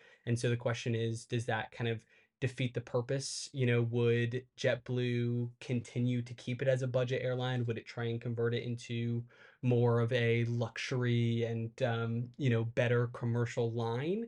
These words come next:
Who knows? I-, if you're Dave Portnoy, you're really hoping that, you know, the stock trends back up. If, if you didn't follow the news on, on X, he invested in the stock, and I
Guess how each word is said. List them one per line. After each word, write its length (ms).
Who 220
knows? 460
I-, 200
if 200
you're 160
Dave 300
Portnoy, 600
you're 160
really 220
hoping 400
that, 440
you 100
know, 100
the 100
stock 360
trends 260
back 240
up. 240
If, 180
if 160
you 60
didn't 240
follow 300
the 80
news 340
on, 460
on 300
X, 460
he 160
invested 420
in 100
the 80
stock, 500
and 140
I 360